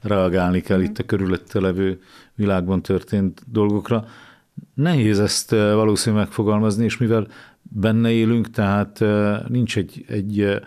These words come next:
fajta rálátásunk, csak a napi, napi veszélyt látod, ö, ha egyáltalán te azt veszélynek éred meg. Hisz nagyon sokan, ha belegondolunk, a migrációt nem úgy élik meg, mint ahogy, ö,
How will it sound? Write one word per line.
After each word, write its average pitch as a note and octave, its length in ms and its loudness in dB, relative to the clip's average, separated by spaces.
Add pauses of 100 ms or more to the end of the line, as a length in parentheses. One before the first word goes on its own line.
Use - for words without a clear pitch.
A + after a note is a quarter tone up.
(140)
fajta G2+ 320 -2
rálátásunk, F2 880 -2
csak - 180 -6
a A#2 40 0
napi, G#2+ 380 -2 (600)
napi F#2+ 920 -2 (260)
veszélyt F#2+ 600 -2
látod, G2 600 -2
ö, G#2+ 160 -2 (560)
ha - 140 -6
egyáltalán G2 640 0
te F#2+ 100 -2
azt - 180 -4
veszélynek E2 760 -6
éred E2 360 -6
meg. F2+ 240 -10 (400)
Hisz - 160 -4
nagyon A2+ 220 0
sokan, G2+ 460 -2
ha G2 340 -2 (320)
belegondolunk, G#2+ 840 0 (320)
a G2+ 80 -4
migrációt G2 1080 0 (220)
nem G2+ 260 -2
úgy E2+ 320 -4
élik F2+ 380 -4
meg, F2 180 -2
mint E2+ 240 -4
ahogy, E2 360 -4
ö, F2 260 -4